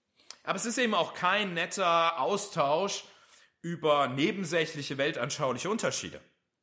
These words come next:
Ja, von Anfang an wird deutlich, da ist ein tiefer Graben zwischen der Wahrheit des Evangeliums und der Lüge aller anderen Weltanschauungen. Und zwar von beiden Seiten.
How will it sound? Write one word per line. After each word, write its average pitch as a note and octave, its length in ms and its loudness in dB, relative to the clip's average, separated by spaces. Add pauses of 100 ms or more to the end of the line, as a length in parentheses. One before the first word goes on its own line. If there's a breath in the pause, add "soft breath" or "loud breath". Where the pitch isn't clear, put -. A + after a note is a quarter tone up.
(500 loud breath)
Ja, F#3 80 2
von G#3+ 160 2
Anfang A#3 360 2
an G3 140 2
wird F#3 160 -4
deutlich, F#3+ 400 0
da D#3+ 80 2
ist D#3+ 160 0
ein F3 160 -4
tiefer A3+ 380 0
Graben C#3+ 680 -2 (560 soft breath)
zwischen E3+ 300 -4
der A2+ 180 -2
Wahrheit G#3 360 0
des A3+ 120 -2
Evangeliums D#3+ 920 -2 (380 loud breath)
und D#3+ 320 -2
der C#3+ 140 4
Lüge D3+ 560 0
aller D#3+ 200 2
anderen F3+ 320 0
Weltanschauungen. F2 720 -6 (440)
Und E3 100 -4
zwar F3 160 4
von D#3 180 0
beiden E3 360 4
Seiten. G2 420 0